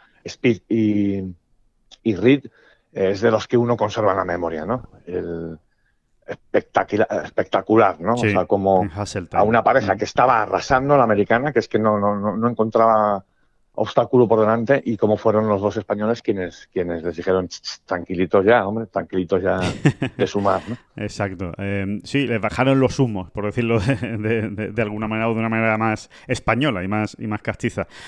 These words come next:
Speaker 2: Pero, eh, sí, bueno, pues vamos a ver, o sea, apunten, ¿eh? Apunten de, ahora mismo si hubiera que apostar, nosotros apostaríamos, David, a que por lo menos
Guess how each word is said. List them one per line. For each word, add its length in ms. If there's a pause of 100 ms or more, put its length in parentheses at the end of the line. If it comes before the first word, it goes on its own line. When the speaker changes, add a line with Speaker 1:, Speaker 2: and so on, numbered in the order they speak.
(140)
Speaker 2:
Pero, 320
eh, 1000 (300)
sí, 160
bueno, 220
pues 200
vamos 360
a 20
ver, 160
o 60
sea, 160
apunten, 440
¿eh? 120
Apunten 480
de, 300 (180)
ahora 240
mismo 200
si 120
hubiera 180
que 80
apostar, 340
nosotros 320
apostaríamos, 580
David, 280
a 80
que 140
por 240
lo 120
menos 440